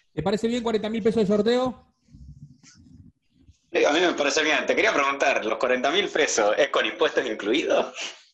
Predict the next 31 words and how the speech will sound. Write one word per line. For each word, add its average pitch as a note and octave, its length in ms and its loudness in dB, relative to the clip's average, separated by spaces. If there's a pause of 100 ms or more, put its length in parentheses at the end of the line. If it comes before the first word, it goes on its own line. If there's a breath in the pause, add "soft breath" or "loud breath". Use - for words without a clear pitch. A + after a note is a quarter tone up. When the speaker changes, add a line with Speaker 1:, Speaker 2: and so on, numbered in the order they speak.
(180)
Speaker 1:
¿Cómo F3 200 -6
con C#3+ 120 -6
impuestos? C3 640 -14 (1120)
Speaker 2:
¿Se - 280 -6
paga C#3+ 160 0
impuestos D#3 360 0
por A2+ 140 0
el G#2 100 0
sorteo? - 720 -2 (1000)
Speaker 1:
No, B2+ 80 -12
¿qué? C3+ 160 -10 (160)
¿Sos C#3+ 180 -12
de B2+ 60 -12
la B2 80 -10
fip - 260 -8
vos, E3 220 -14
boludo? C#3 480 -14
No, A#2 160 -20
no, C3 240 -16
no, B2+ 80 -14
pará C#3+ 140 -10
un D#3+ 80 -20
poco, G3 400 -6
boludo. A#2+ 180 -4
Speaker 2:
<laughs> - 1800 -6
Speaker 1:
Sos C#3+ 240 -18
un C3+ 400 -16 (160)
Speaker 2:
Ah, - 260 0
pregunta C#3 440 0
nomás, B2 380 2
eh. - 260 -8